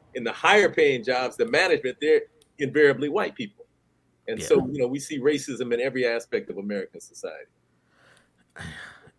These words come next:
Speaker 2: Yeah, and that, you know, and, and white people see, they see South Africa in this country.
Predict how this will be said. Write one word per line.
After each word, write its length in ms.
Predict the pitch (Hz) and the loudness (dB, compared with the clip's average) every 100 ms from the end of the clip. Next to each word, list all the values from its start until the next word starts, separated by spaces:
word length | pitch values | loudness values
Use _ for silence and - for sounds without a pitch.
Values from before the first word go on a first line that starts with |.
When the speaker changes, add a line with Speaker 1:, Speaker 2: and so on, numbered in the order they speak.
| 92 | -18
Speaker 2:
Yeah, 520 | 95 - - - 131 - | -16 -16 -18 -20 -20 -16
and 100 | 92 | -10
that, 200 | 104 - _ | -10 -12 _
you 160 | 113 | -6
know, 300 | 113 107 101 - _ _ _ _ _ _ _ - | -4 -4 -6 -12 _ _ _ _ _ _ _ -10
and, 200 | 127 120 | -6 -4
and 180 | 120 120 | -2 0
white 180 | 170 | 0
people 280 | 170 170 135 | 0 -4 -2
see, 420 | 127 - 156 135 - | -2 0 0 0 -4
they 120 | 113 | -6
see 280 | - 175 180 | -4 -2 -2
South 380 | - 147 143 - | 2 2 2 0
Africa 520 | 123 123 117 - - | -2 -2 -6 -6 -6
in 140 | 95 92 | -6 -8
this 160 | 90 | -10
country. 540 | - 90 78 - - | -12 -14 -14 -18 -20